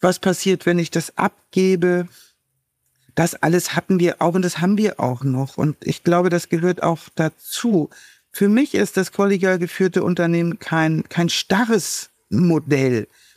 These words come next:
Es bietet so viele selbstwirksame Möglichkeiten und jede, jeder hat die Möglichkeit,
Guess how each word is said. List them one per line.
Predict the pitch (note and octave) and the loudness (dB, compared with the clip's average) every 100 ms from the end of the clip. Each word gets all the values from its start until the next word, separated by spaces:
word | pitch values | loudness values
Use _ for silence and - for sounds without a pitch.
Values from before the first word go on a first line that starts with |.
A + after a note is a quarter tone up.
| _ - | _ -6
Es | - | -6
bietet | - G#3+ G#3+ A3 - | -2 0 2 0 -2
so | E3+ G#3 C#4 | -2 0 0
viele | - - A#3+ G3+ D#3+ | -6 -2 2 2 2
selbstwirksame | D#3 G3+ A3 - E3+ G3 - - F3 F3 E3+ D#3+ | 2 0 -2 -4 0 0 -2 0 0 2 0 -2
Möglichkeiten | D#3+ F3+ B3 - E3+ C3+ - C3+ C3 - D#3+ | 0 2 2 0 -2 -2 -2 -2 0 0 -2
und | D#3+ - | -2 -2
jede, | F3 G#3+ F#3 E3+ E3+ | 0 2 2 0 0
jeder | D#3+ F3+ G3+ F#3 | 0 0 2 0
hat | F3 - | 0 -2
die | F3 | 0
Möglichkeit, | F3 F3 E3 - E3 D#3 | 0 -2 -4 -2 0 0